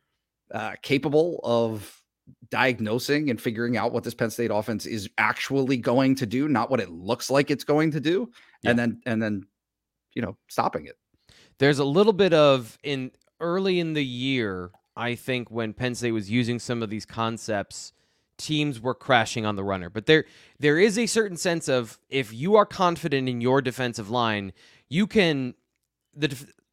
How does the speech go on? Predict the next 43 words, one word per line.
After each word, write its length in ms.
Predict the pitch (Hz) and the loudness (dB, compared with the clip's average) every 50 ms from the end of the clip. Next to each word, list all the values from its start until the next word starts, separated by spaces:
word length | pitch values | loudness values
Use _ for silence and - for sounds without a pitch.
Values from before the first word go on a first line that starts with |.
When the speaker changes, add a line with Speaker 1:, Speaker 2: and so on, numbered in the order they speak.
| _ _ _ _ _ - | _ _ _ _ _ -10
Speaker 2:
okay, 240 | - 139 117 - - - | -8 -6 -6 -8 -10 -8
so 140 | - - 120 | -6 -4 -2
let, 220 | 113 135 151 131 | 0 -2 -2 -2
let 100 | 160 151 | -2 -2
me 80 | 151 147 | 0 4
back 200 | 139 131 120 - | 4 4 4 2
up. 120 | 95 - _ | -2 -6 _
I'm, 160 | - 127 135 | -4 -4 -2
I'm 160 | 117 135 143 | -2 -2 0
doing 160 | 131 156 170 165 | 2 2 4 4
that 140 | 156 147 - | 2 2 4
thing 200 | 156 147 143 139 | 2 2 4 2
where 200 | 135 127 127 123 | 2 0 0 -2
my, 340 | 80 101 117 123 123 113 98 - | -2 -2 0 0 0 0 -4 -6
my 200 | - 123 123 120 110 | -4 -2 0 0 0
brain 300 | 101 139 156 156 151 151 | 2 2 2 4 4 2
is 120 | 143 139 | 2 2
entering 400 | 139 143 135 - 135 143 139 131 | 2 0 0 0 -2 -2 0 0
the 60 | 127 120 | -2 -2
conversation 560 | 143 131 127 120 113 123 127 117 104 110 110 | 0 0 0 0 0 -2 -2 -2 -2 -4 -8
from 160 | - 110 107 | -10 -10 -10
two 180 | - - 151 143 | -4 -2 0 0
different 260 | 131 120 - 113 104 | 0 -2 -4 -6 -8
points. 400 | - 104 90 - - - - - _ - _ _ - _ _ _ _ _ _ _ _ | -8 -10 -12 -12 -14 -18 -20 -20 _ -20 _ _ -20 _ _ _ _ _ _ _ _
The 300 | - 117 139 160 151 143 | -8 -4 -2 -2 -2 -2
defensive 560 | 110 143 - - 190 214 254 - - 262 196 214 | -4 -6 0 4 4 4 4 4 2 2 2 2
end 440 | 190 143 110 95 92 95 110 - _ _ _ _ _ | 2 2 0 -2 -6 -10 -14 -16 _ _ _ _ _
that 200 | 113 135 147 113 147 | 0 2 2 2 4
you're 240 | 151 160 156 151 | 4 4 4 4
reading, 380 | 127 139 156 143 110 101 95 95 | 4 2 2 2 0 -2 -4 -4
or 140 | 92 110 117 | -4 -2 -2
the 160 | 131 131 - | -2 -2 -2
end 240 | 131 151 165 165 160 | -2 -2 0 0 0
man 240 | 160 156 151 147 143 | 0 0 2 0 0
on 80 | 139 | -2
the 60 | 131 | -2
line 220 | 127 123 120 120 117 | -2 -2 -2 -2 -4
of 60 | 110 | -6
scrimmage, 460 | - - 113 110 107 104 95 - - - | -6 -8 -6 -6 -6 -6 -8 -12 -16 -16
the 60 | 113 | -18
person 440 | - - 170 185 185 - 185 170 151 | -6 0 2 2 2 2 0 0 0
that 160 | 147 139 131 131 | 0 0 2 0
is, 140 | 123 110 | -2 -4